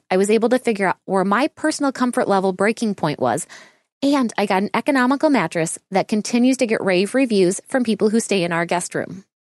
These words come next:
Now, there are enough things in life to keep us awake at night, but the wrong mattress should not be one of them. Research has shown that a lack of sleep can slow your thinking, kill your sex drive, lead to serious diseases, make you forgetful,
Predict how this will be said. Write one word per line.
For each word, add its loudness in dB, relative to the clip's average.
Now, 0
there 4
are 2
enough 0
things 0
in 2
life 0
to -2
keep -2
us -2
awake 2
at -4
night, -8
but -2
the 0
wrong 4
mattress 0
should 0
not 0
be 0
one 2
of 0
them. -4
Research 0
has 0
shown 2
that 2
a 4
lack 2
of -2
sleep 0
can -2
slow 0
your 2
thinking, 0
kill 2
your 0
sex -2
drive, 0
lead 2
to -2
serious 0
diseases, 0
make 0
you 2
forgetful, 0